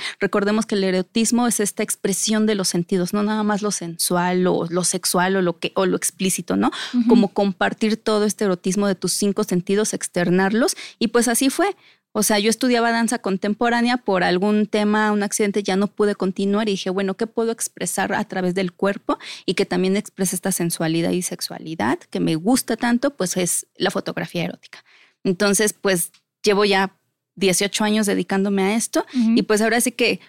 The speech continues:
Speaker 1: una cosa lleva a otra. Entonces dije, bueno, pues está padre también poderlo explotar. Ya tienes también este background, ya también tienes como seguidores que vas formándote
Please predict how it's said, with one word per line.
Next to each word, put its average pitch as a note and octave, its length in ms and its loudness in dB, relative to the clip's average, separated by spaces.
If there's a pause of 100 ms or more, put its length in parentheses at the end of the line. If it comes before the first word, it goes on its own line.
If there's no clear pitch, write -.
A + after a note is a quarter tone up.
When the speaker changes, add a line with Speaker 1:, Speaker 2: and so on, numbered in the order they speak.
Speaker 1:
una A3+ 260 4
cosa A3 380 0
lleva G3 280 0
a G#3 100 2
otra. B3 240 0
Entonces B3+ 220 0
dije, A#3 180 0
bueno, B3 300 2
pues G3 220 -2
está G3 340 0
padre A3+ 320 2
también G3+ 280 0
poderlo G#3 380 -2
explotar. - 560 -4 (420)
Ya F#3 220 2
tienes G3 420 0
también F#3+ 680 0
este G3 600 0
background, A#3+ 800 0
ya G3 100 -2
también G3 260 -2
tienes G3 240 -4
como F3+ 200 -4
seguidores F#3+ 540 -2
que F#3+ 120 -4
vas F3+ 200 -2
formándote A3 760 0